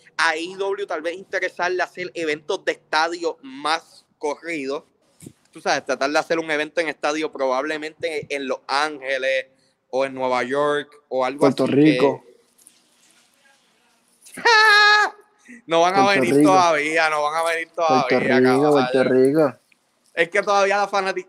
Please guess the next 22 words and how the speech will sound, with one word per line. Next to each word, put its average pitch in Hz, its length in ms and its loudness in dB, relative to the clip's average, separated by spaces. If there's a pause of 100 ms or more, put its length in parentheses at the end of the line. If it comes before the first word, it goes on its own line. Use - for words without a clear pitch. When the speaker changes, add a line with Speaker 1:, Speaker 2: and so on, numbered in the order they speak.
(160)
Speaker 1:
recuerda, 208 380 0
Puerto 196 360 -6
Ri-, 175 200 -10
A - 40 -6
E 190 200 -6
W 214 280 -6
todavía 190 480 -2
no 175 100 -8
está 170 300 -6
ni 185 140 -10
en 135 80 -10
la 123 140 -6
televisión 120 840 -10
puertorriqueña, 127 840 -6
¿entiendes? 131 500 -8 (180)
Speaker 2:
Es 147 220 0
que 202 180 -2
Speaker 1:
Sí. 180 140 0
Speaker 2:
A 185 80 4
E 175 180 6
W 185 420 0
no 185 520 -4